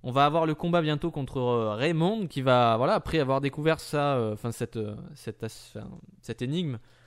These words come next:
on ira le combattre. Je pense que si on arrive par derrière en furtif, ça déclenche pas le combat et on peut se placer. Il y a moyen que ça puisse être ça. Euh, reste à savoir ce que, ce qui reste derrière cette énigme-là, euh, à, à trouver.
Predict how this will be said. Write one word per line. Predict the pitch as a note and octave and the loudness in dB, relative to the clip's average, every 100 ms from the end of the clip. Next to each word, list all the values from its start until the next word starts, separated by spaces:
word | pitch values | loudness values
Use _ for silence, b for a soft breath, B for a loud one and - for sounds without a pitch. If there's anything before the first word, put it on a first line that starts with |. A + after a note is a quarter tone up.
| B B | B B
on | B2 | -4
ira | C3 C#3+ | 0 0
le | |
combattre. | C#3+ F3 G#3+ | 0 -4 -2
Je | |
pense | A3 | -4
que | - | -4
si | F3 F#3 | -4 -2
on | |
arrive | F3+ F#3+ | -2 -2
par | - E3+ | -2 0
derrière | E3+ F#3 F#3+ E3+ | 2 2 -2 -4
en | B2+ B2+ A#2+ A#2+ B2+ | -2 -2 -4 -6 -10
furtif, | - - - A3+ - | -8 -10 -8 -10 -6
ça | B2+ | -6
déclenche | C#3 F3+ F3 | -6 -6 -8
pas | - | -6
le | E3 | -6
combat | E3+ E3 F3 F3 | -4 -2 -2 -2
et | |
on | B2+ | -6
peut | B2+ E3+ | -6 -8
se | - | -6
placer. | C#3 B2 A2 A#2 _ | -8 -8 -10 -18 _
Il | B2 | -8
y | |
a | |
moyen | B2+ D#3 F3+ | -6 -4 -6
que | F3+ | -4
ça | C3+ | -6
puisse | - D#3 | -6 -8
être | C3+ | -8
ça. | - D3 F3 b b b b b b B2 | -6 -8 -8 b b b b b b -2
Euh, | A#2+ A#2+ A#2+ B2+ | 2 2 0 -2
reste | C3 D3+ | -4 -4
à | D#3 | -2
savoir | D3 D#3 | -2 -2
ce | - | -4
que, | - C3+ C3 | -4 -2 -2
ce | B2+ | -4
qui | D3 | -4
reste | C#3+ D#3 | -2 -2
derrière | C3+ D3 | -2 -4
cette | C3 B2 | -6 -6
énigme-là, | B2+ D#3 B2 A#2+ C#3 A#2 | -6 -4 -6 -4 -4 -6
euh, | G#2+ A2+ - _ _ _ _ _ _ _ D#3 | -10 -16 -20 _ _ _ _ _ _ _ -14
à, | B2 A2 | -12 -10
à | A#2+ | -10
trouver. | - C#3 A#2+ | -8 -6 -6